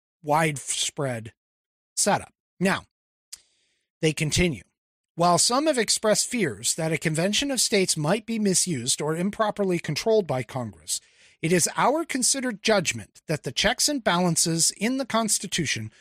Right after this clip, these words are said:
are more than sufficient to ensure the integrity of the process. The Convention of States mechanism is safe,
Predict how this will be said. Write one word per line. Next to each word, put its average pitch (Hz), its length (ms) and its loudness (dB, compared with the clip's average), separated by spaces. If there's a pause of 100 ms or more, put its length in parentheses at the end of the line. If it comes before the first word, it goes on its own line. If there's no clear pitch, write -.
(220)
are 156 140 4
more 156 320 2
than 226 200 -2
sufficient 196 720 0 (340)
to 180 160 2
ensure 190 520 2
the 160 200 -4
integrity 156 640 -2
of - 240 -6
the 139 80 -8
process. - 720 -2 (500)
The 147 100 -2
Convention 202 540 0
of 285 80 0
States 220 400 2
mechanism 170 680 0
is 175 220 0
safe, - 480 -2